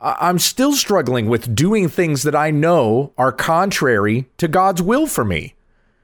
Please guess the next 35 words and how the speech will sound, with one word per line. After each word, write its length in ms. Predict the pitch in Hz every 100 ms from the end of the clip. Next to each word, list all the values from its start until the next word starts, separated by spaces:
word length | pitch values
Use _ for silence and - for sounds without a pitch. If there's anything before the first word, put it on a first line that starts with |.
| _ -
If 180 | 139
God 300 | 117 180 269
does 180 | 269 185
not 260 | 190 190 170
desire 420 | 151 151 190 180
it 100 | 131
for 140 | 156
me, 360 | 139 185 147 113
it's 280 | - 170 196
a 100 | 202
sin 320 | - 185 180
for 160 | - 147
me 180 | 165
to 60 | 156
even 300 | 151 160 135
desire 360 | 123 139 165 139
it 140 | 120
for 120 | 143
myself. 680 | 120 120 - 220 123 - - _ _ _ _ _ -
So 180 | - 202
why 280 | 165 190 196
do 180 | 233 254
I 120 | 170
desire 400 | 135 117 120 113
those 220 | 110 101
things? 240 | 123 92
Why 260 | 110 147 220
is 200 | 269 190
there 160 | 190 165
still 320 | - 202 156
that 180 | 135 117
hunger 560 | - 196 240 269 269
in 140 | 220 180
my 200 | 160 156
flesh 520 | - 151 110 98